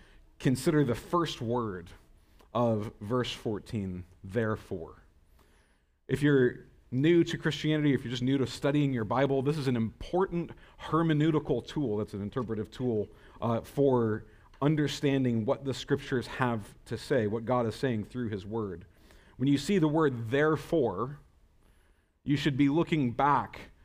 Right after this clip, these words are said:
at what was just said. If I said, "Here I am, therefore something else," like, you would assume that me being here had to do with the thing I was about to say. Again, Paul says, "Therefore,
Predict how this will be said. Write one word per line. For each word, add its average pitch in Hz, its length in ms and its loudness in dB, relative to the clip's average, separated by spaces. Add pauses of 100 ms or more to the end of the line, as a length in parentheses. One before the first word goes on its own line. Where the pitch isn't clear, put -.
(100)
at 127 180 0
what 131 200 0
was 120 180 -4
just 107 300 -6
said. 95 320 -4 (840)
If - 120 -10
I 127 100 6
said, 120 400 0 (1000)
"Here 143 220 6
I 123 160 6
am, 123 280 2
therefore 117 540 0
something 110 280 0
else," 117 380 0
like, 113 180 -4 (240)
you 127 160 0
would 120 180 0
assume 151 420 2
that 127 140 2 (320)
me 165 240 4
being 147 300 4
here 139 400 4
had 127 320 0
to 117 120 -6
do 123 280 0
with 117 260 0
the 113 80 -6
thing 113 220 -2
I 110 40 0
was 101 120 -4
about 101 240 -6
to - 80 -12
say. 113 200 0
Again, 104 280 -2
Paul 139 320 2 (200)
says, 123 340 2
"Therefore, 151 880 4